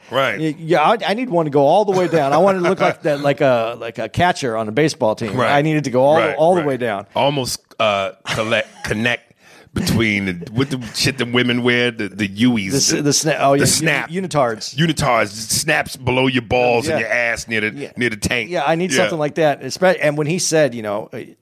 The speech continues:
Speaker 2: "It's gonna hurt less if you're further away, but my accuracy goes down as you're
Speaker 1: Right.
Speaker 2: further away," and he steps up to that one, I thought that was
Speaker 1: So which do you do? Do you take a chance on hurting less, going back, but sacrificing accuracy,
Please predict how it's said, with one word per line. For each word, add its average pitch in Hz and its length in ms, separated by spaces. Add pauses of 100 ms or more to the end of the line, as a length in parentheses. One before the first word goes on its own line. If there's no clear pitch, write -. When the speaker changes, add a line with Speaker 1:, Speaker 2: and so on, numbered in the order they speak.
Speaker 2:
"It's - 380
gonna 147 180
hurt 170 180
less 147 300
if 110 100
you're 101 260
further 135 360
away, 117 420 (100)
but 107 120
my 107 320 (100)
accuracy 104 680
goes 101 240
down 98 340
as 101 60
you're 92 100
Speaker 1:
Right. 80 100
Speaker 2:
further 104 240
away," 98 280 (260)
and 120 80
he 117 60
steps 123 280
up 127 120
to 117 80
that 110 120
one, 117 200
I 139 100
thought 147 220
that 117 180
was 104 160
Speaker 1:
So - 300
which 120 260
do 110 100
you 107 120
do? 92 420 (220)
Do 92 100
you 90 60
take 98 260
a 92 60
chance 104 480
on 90 480 (320)
hurting 117 420
less, - 520 (360)
going 92 300
back, 104 380 (200)
but 92 260 (280)
sacrificing - 760
accuracy, 139 600